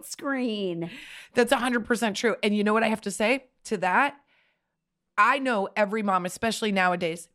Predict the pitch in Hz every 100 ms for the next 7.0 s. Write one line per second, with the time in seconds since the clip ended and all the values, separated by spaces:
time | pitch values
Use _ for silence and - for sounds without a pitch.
0 | _ - 254 - 233 - - 170 202 180
1 | 165 160 175 180 147 - 185 170 180 170
2 | 180 170 - 196 170 175 196 220 226 226
3 | 220 214 220 233 220 220 208 208 190 190
4 | 247 247 254 262 294 311 320 392 370 339
5 | 302 220 220 202 233 208 254 339 - 381
6 | 381 359 349 311 247 - 359 359 285